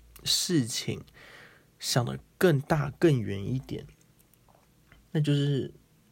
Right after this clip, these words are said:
我们人到底是为了什么而活，或是我们人到底是为了什么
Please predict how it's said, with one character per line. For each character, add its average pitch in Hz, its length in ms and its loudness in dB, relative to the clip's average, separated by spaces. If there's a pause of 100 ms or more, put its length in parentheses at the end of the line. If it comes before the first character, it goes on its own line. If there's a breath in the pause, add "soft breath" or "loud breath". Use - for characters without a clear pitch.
(320)
我 - 80 0
们 123 180 4
人 120 220 4
到 170 140 2
底 131 80 4
是 143 160 0
为 147 160 4
了 123 80 2
什 113 120 -6
么 107 120 -8
而 104 260 0
活， - 400 -8
或 131 180 -4
是 135 120 0
我 104 40 -2
们 85 160 -6
人 80 160 -6
到 101 120 -2
底 98 40 -2
是 107 140 -6
为 107 80 -2
了 82 80 -4
什 - 140 -10
么 - 40 -12